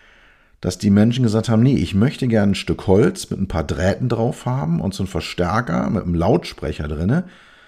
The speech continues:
und das Ganze sehr analog angesetzt, damit ich da schön Krach machen kann, damit ich Musik machen kann." Weil Musik machen vielleicht dann doch eher ein analoger Vorgang ist und kein digitaler Vorgang ist. Und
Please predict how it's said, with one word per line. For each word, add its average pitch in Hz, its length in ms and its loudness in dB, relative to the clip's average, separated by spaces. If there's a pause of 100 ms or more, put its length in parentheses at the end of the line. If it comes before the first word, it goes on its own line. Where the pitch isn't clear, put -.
(340)
und - 40 -4
das 87 140 -2
Ganze 151 300 2
sehr 107 280 2
analog 117 460 2
angesetzt, 80 640 -4 (640)
damit 120 240 6
ich 131 80 4
da 127 140 2
schön 180 200 2
Krach - 260 -4
machen 71 280 -2
kann, 78 160 -4
damit 92 140 2
ich 107 60 0
Musik 131 280 2
machen 69 240 -6
kann." 78 180 -8
Weil 95 80 2
Musik 120 320 4
machen 156 260 0
vielleicht 139 300 -4
dann 143 160 -2
doch - 360 -8
eher 151 220 -6
ein 147 80 -6
analoger 143 840 2 (120)
Vorgang 87 480 -2
ist 123 240 -4
und 113 160 -6
kein 110 300 -6
digitaler - 500 -8
Vorgang - 380 -18
ist. - 120 -18
Und 82 120 -12